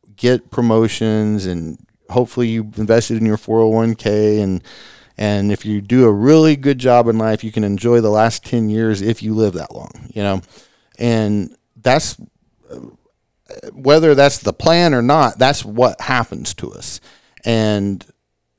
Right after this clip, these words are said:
you know, s-, I don't wanna empathize with victims 'cause I'm all about don't being a victim, but the fact is we're all kind of victims of this,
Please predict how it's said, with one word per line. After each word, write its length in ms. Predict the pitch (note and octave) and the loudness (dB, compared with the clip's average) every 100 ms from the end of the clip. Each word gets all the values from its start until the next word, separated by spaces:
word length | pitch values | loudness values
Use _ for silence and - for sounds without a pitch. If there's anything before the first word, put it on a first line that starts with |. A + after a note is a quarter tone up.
| _ _ _ _ _ _ _ _ _ _ - | _ _ _ _ _ _ _ _ _ _ -20
you 120 | - B2+ | 0 2
know, 100 | A2 | 2
s-, 140 | - | 0
I 160 | - A#2+ | 0 2
don't 140 | C3 | 2
wanna 140 | B2+ A#2 | 0 -2
empathize 640 | C3 F#3 B3 - A2+ G#2+ | 2 2 2 2 2 2
with 180 | G2+ G#2 | 0 -4
victims 480 | G#2+ G2+ - G#2 C3 | -4 -4 -4 -4 -2
'cause 160 | A2+ G2 | -2 0
I'm 200 | G#2 G#2 | 0 2
all 220 | A#2+ A#2 | 4 4
about 320 | G#2 G#2 - | 2 -2 0
don't 220 | B2+ A2 | -2 0
being 180 | C3+ A#2+ | 0 0
a 40 | |
victim, 320 | G#2+ D3 B2 A#2 | 2 0 2 0
but 120 | G#2+ | 0
the 80 | G#2+ | 0
fact 300 | C3 C3 E3+ | 0 0 0
is 140 | F3+ | 0
we're 120 | G#2 | 4
all 120 | C3 C#3 | 4 4
kind 180 | C3+ | 0
of 100 | A#2 | 0
victims 440 | G#2 - B2+ A#2+ G#2+ | 2 0 0 -2 -2
of 120 | G#2 | -2
this, 380 | G#2+ G2+ - | -2 -2 -6